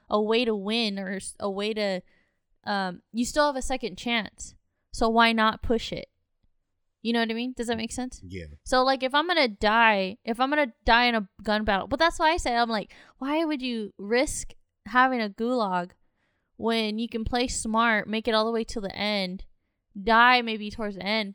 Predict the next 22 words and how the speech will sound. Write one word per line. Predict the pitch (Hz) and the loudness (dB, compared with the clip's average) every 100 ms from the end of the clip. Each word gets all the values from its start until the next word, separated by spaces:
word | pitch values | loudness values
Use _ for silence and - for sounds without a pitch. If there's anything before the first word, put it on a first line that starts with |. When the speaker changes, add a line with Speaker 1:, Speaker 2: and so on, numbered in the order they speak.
| _ | _
Speaker 1:
but | 285 285 254 | 4 4 4
also | - 214 233 214 | 0 -2 -4 -8
makes | 196 - | -10 -10
sense | 185 175 185 | -8 -8 -8
if | 180 | -10
you | 185 175 | -10 -10
died | 185 175 180 175 _ | -4 -2 -4 -8 _
near | 202 202 196 196 220 226 214 | -14 -12 -8 -8 -6 -6 -8
the | 190 185 | -10 -10
end | 190 190 | -8 -8
of | 185 | -10
the | 180 | -10
gulag, | 196 247 226 185 170 175 - _ - - _ | -8 -6 -2 -2 -4 -10 -18 _ -20 -20 _
your | 175 190 | -8 -2
loadie | 220 254 269 | 0 0 -2
doesn't | 233 214 220 | -4 -6 -6
come | 220 202 | -6 -4
out | 190 190 | -2 -4
until | 185 - 190 | -8 -10 -12
the | 185 | -10
fifth | 190 190 | -8 -8
circle." | - 175 170 175 175 | -8 -8 -8 -8 -8